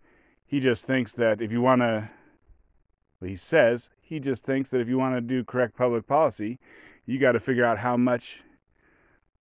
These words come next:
is which. Otherwise, you'll be maybe barking up the wrong tree, you know, doing stuff that isn't gonna affect it because you're trying to solve a problem that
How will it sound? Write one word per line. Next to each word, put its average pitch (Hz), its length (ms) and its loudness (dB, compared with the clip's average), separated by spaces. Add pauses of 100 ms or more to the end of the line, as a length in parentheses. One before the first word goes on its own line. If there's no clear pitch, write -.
(200)
is 113 180 -6
which. - 420 -4 (840)
Otherwise, 107 440 -2
you'll 110 120 -4
be 107 360 -4 (280)
maybe 90 220 -8
barking 107 340 -4
up 113 100 -6
the 123 80 -4
wrong 123 220 0
tree, 120 320 0
you 87 80 -6
know, 104 140 -8
doing 110 220 -6
stuff 120 280 -2
that 98 180 -4
isn't 120 220 -8
gonna 120 200 -4
affect 135 360 -4
it 104 140 -6
because 104 240 -10
you're 104 220 -10 (540)
trying 131 180 0
to 120 60 -2
solve 131 240 4
a 110 60 -6
problem 117 440 4
that 107 180 -4